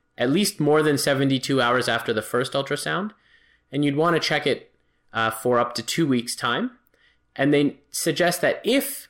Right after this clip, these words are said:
the clot extends during that time, the patient should be anticoagulated.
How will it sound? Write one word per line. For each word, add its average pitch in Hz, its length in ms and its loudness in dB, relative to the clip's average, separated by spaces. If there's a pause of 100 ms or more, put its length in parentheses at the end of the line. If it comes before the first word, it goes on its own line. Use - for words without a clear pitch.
the 135 140 -4
clot 156 460 0
extends 160 720 0
during 156 480 2
that 131 240 2
time, 113 480 0 (840)
the 117 80 -4
patient 127 300 0
should 113 160 -2
be 110 100 0
anticoagulated. 98 920 -4